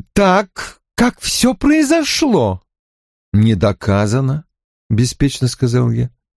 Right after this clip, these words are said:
«Его четыре раза ударили гаечным ключом по голове. Конечно, это можно проделать и за десять секунд, но предположите, что убийца ударил его в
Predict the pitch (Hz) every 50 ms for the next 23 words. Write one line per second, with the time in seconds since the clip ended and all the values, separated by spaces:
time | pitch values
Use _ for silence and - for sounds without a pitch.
0 | _ _ - 147 156 175 - - 196 165 - 233 247 220 233 226 220 226 226 202
1 | 156 139 104 117 117 113 117 107 120 147 165 156 135 131 123 123 107 92 127 143
2 | 139 127 110 - - 120 110 98 - 110 107 107 92 - 160 165 160 135 - 151
3 | 143 143 143 139 135 104 87 85 - - _ _ _ _ _ _ _ _ _ _
4 | - 110 98 92 113 151 165 - - 110 107 - 101 104 131 127 110 113 - 104
5 | 107 98 87 131 147 143 120 - 127 117 90 110 107 90 - 226 269 247 - 226
6 | 180 - - 127 101 - - 85 80 78 - - _ _ _ _ _ _ _ _
7 | _ - 110 107 101 - - 113 120 - - - 113 110 107 107 104 80 76 87
8 | 123 196 214 185 - 120 - - - - 98 95 92 87 76 92 110 156 190 175
9 | - - 110 101 95 82 98 104 135 151 139 135 120 101 101 110 120 127 -